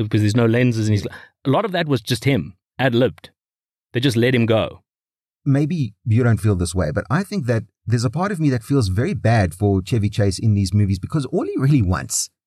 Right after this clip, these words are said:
Speaker 2: is to just have some family time.
Speaker 1: Yes.
Speaker 2: And things just go wrong for this
Speaker 1: Yes,
Speaker 2: man.
Speaker 1: and, and it escalates to the point, and I don't care that it's a spoiler, go watch it regardless. It's, it's not like this is a, a, a,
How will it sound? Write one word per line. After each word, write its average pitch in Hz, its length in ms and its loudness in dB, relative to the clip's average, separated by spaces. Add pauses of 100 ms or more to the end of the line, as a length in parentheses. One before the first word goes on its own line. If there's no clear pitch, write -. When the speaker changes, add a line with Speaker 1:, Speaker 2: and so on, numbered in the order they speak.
Speaker 2:
is - 100 -8
to 202 80 -10
just - 300 -6 (380)
have 202 180 -4
some 220 160 -6
family 185 560 -2
time. - 380 -6
Speaker 1:
Yes. 127 220 2
Speaker 2:
And 151 100 0
things 269 180 -2
just - 240 -4
go 127 240 2
wrong 247 440 0
for 185 140 -6
this 127 200 0
Speaker 1:
Yes, 139 320 0
Speaker 2:
man. 131 200 0
Speaker 1:
and, 160 140 2
and 160 140 0
it - 100 -6
escalates 190 640 0
to 160 100 0
the 131 120 0
point, 110 560 -2
and 117 300 0 (340)
I 131 100 -2
don't 127 180 2
care 117 200 0
that 101 120 2
it's 95 140 -4
a 95 60 -4
spoiler, 104 480 0
go 101 120 2
watch 107 300 2
it 95 80 -2
regardless. 98 580 0
It's, - 240 -2
it's - 200 -6
not 104 180 0
like 95 180 -2
this 98 200 -2
is 92 100 0
a, 90 100 0 (100)
a, 90 200 -2
a, - 160 -4